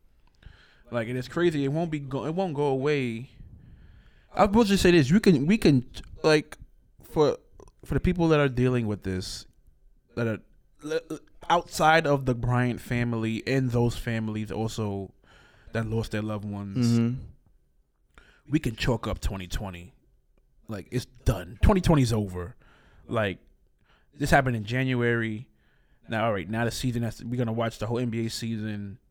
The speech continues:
Speaker 1: whatever, blah, blah, blah. And then it's all gonna come back in August. Let alone he's born in August.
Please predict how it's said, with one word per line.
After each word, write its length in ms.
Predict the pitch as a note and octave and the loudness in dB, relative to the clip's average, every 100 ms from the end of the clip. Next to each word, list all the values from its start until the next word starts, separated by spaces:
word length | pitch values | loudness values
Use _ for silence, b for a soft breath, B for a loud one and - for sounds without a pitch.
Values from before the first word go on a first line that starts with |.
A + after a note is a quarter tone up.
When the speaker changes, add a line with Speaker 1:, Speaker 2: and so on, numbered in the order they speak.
| _ _ _ _ _ | _ _ _ _ _
Speaker 1:
whatever, 580 | - G2+ G#2+ A2+ A2 G#2+ | -18 -10 -6 -4 -4 -6
blah, 240 | G2 A2+ | -8 -8
blah, 200 | G#2+ A2+ | -6 -6
blah. 480 | G#2 G#2+ G2+ G2 F#2+ - _ _ | -6 -8 -8 -8 -10 -14 _ _
And 200 | A#2 G#2+ | -12 -6
then 480 | A#2+ A#2+ A#2 A2 - _ _ | -6 -4 -6 -10 -14 _ _
it's 160 | A#2 B2 | -10 -4
all 100 | C3+ | -2
gonna 160 | B2+ A#2+ | -2 -2
come 220 | - A#2 | -4 -2
back 300 | A#2+ A#2 - _ _ _ _ _ _ - | 0 0 -2 _ _ _ _ _ _ -14
in 60 | A#2 | -8
August. 600 | - F2+ - - - - b b b b | -6 -8 -12 -14 -14 -18 b b b b
Let 140 | C#3 | 2
alone 220 | D3+ D#3+ D#3 | 4 6 4
he's 140 | C#3 | 4
born 320 | A2+ C3+ D3 | 4 6 6
in 100 | C#3 | 4
August. 600 | G#2+ G2+ F#2+ G2+ - - | 0 -4 -6 -6 -8 -10